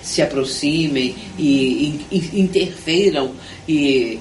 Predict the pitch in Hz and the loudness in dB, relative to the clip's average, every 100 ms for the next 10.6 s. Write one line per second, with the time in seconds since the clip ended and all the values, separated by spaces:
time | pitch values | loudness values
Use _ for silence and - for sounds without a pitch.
0 | - 196 170 196 180 175 165 - 208 214 | -2 -2 2 2 6 4 4 0 0 -2
1 | - 143 120 - - - - - - 240 | 0 0 0 -8 -16 -16 -16 -16 -2 4
2 | 294 269 - - 113 - - - - 180 | 6 6 2 -6 -8 -10 -16 -14 -2 2
3 | 190 - 220 185 180 170 196 175 147 143 | 2 0 -2 0 -2 2 2 2 -2 -2
4 | 180 180 165 165 202 208 202 - 226 202 | 2 2 2 -2 -2 0 -2 -2 -2 0
5 | 185 170 147 139 143 139 185 185 170 170 | 2 0 -2 -2 -2 2 2 4 2 2
6 | 160 147 143 143 135 139 143 170 190 190 | 0 0 2 2 2 2 2 4 4 4
7 | 185 170 170 110 - - - - - - | 2 -2 -2 -6 -8 -12 -20 -20 -20 -20
8 | - - - - - - - - - - | -20 -18 -16 -16 -16 -16 -16 -16 -14 -14
9 | - - - - 135 131 139 139 135 127 | -16 -20 -16 -2 0 4 2 2 0 0
10 | 147 135 131 123 - 85 | -2 0 0 -2 -6 -8